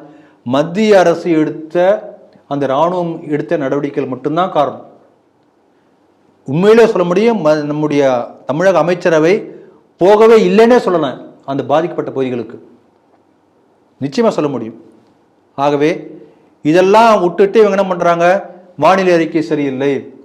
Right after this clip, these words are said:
அப்பன் என்பது மரியாதைக்குரிய சொல்லா இல்லையா, இதெல்லாம் இவங்க இப்ப ரி-,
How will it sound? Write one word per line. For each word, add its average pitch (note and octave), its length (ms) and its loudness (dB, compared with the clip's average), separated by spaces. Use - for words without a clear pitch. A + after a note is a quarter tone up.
அப்பன் G3 280 -2
என்பது F3 340 0
மரியாதைக்குரிய D#3+ 800 2
சொல்லா D3 340 0
இல்லையா, C3 380 -4
இதெல்லாம் E3+ 260 0
இவங்க D#3 180 -4
இப்ப C#3 220 -6
ரி-, C#3+ 260 -6